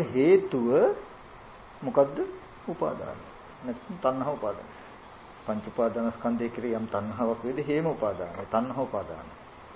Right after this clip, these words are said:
එතකොට තණ්හාවම උපාදාන වෙලා තියෙනවා.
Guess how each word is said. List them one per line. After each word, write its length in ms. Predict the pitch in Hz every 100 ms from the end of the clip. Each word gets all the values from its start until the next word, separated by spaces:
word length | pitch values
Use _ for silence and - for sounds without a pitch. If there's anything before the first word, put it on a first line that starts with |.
| - -
එතකොට 380 | - 120 - 123 117
තණ්හාවම 640 | 107 113 143 135 147 156
උපාදාන 420 | 127 113 95 101
වෙලා 260 | 101 113 123
තියෙනවා. 360 | 139 - -